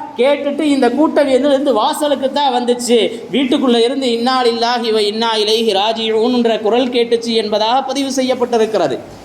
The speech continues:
இப்ப எந்த அளவிற்கு தான் இருந்த அந்த துறையிலே நிபுணத்துவமாக இருந்தும் கூட ஒரு கல்வியை, ஒரு இல்மை பெறுவதிலே முனைப்பாக, அதை அறிந்து கொள்வதிலே ஆர்வமாக இருந்திருக்கிறார்கள்.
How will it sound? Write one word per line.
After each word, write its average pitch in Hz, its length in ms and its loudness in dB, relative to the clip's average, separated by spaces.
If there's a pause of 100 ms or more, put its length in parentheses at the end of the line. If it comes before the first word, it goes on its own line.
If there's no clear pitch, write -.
(100)
இப்ப 185 140 0
எந்த 254 360 2
அளவிற்கு 220 880 0
தான் 240 300 0
இருந்த 330 300 2
அந்த 240 300 0
துறையிலே 233 760 0 (140)
நிபுணத்துவமாக 285 920 2
இருந்தும் 247 440 2
கூட 214 440 2 (180)
ஒரு 226 220 2
கல்வியை, 285 560 0
ஒரு 247 340 2
இல்மை 311 380 2
பெறுவதிலே 254 640 2
முனைப்பாக, 247 720 -2 (340)
அதை 240 240 0
அறிந்து 320 380 2
கொள்வதிலே 262 520 2
ஆர்வமாக 285 720 2
இருந்திருக்கிறார்கள். 214 840 2